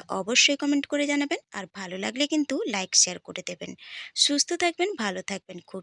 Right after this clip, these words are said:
শীঘ্রই দেখা হবে পরের একটা ভিডিও নিয়ে। তাহলে চলুন, আর অবশ্যই কিন্তু জানাবেন আমাকে এই রেসিপিটা কেমন লাগলো। দেখো, একটা কিন্তু কন্টেনার বা যে কোনো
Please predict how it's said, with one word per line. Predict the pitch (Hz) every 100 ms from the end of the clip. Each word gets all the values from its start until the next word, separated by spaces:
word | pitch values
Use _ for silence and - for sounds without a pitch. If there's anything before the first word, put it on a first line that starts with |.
| -
শীঘ্রই | 226 269 277
দেখা | 320 370
হবে | 311 311 -
পরের | - 202 180 185
একটা | - 185
ভিডিও | 180 175 175 170
নিয়ে। | 180 - - - -
তাহলে | 285 311 330 320
চলুন, | 311 381 - -
আর | 202 - 190
অবশ্যই | 185 277 - 330
কিন্তু | 320 277 302 -
জানাবেন | 190 233 269 247 _ - _
আমাকে | - 190 180 285 523 185
এই | 190
রেসিপিটা | 254 - - 226 269 -
কেমন | 202 180 170
লাগলো। | 175 170 170 180 _ _ _ _ _ _
দেখো, | 262 285 440 - 208
একটা | -
কিন্তু | 214 196 170 359 554 _ _ _ _ _ _ _ _ _ _ -
কন্টেনার | 190 175 190 202 330
বা | 196 185 190 - - - -
যে | 311
কোনো | 349